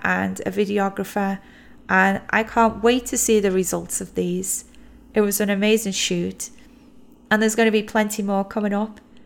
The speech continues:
And who knows, maybe soon that I will get to do some content with other girls, other people within my industry, colleagues, network, look at people that maybe my fans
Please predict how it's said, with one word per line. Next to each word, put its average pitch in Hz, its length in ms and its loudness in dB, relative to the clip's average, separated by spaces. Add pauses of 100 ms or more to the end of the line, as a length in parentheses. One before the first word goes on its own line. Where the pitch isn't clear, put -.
(280)
And 214 140 4
who 262 220 4
knows, 302 500 2
maybe 247 240 0
soon 247 480 2
that - 180 -2
I 185 220 0
will 202 380 0
get 190 280 -4
to 202 100 -8
do 190 180 -2
some 185 180 -8
content 208 720 -6
with 185 240 0 (640)
other 190 180 0
girls, 190 960 -2 (120)
other 185 480 0 (100)
people 220 300 0
within 196 280 -2
my 180 160 -2
industry, 208 600 -2 (320)
colleagues, 214 840 2
network, 214 800 0
look 208 180 -4
at 214 120 -6
people 196 360 -2
that 190 320 0 (720)
maybe 202 360 4
my 185 200 2
fans 185 640 -2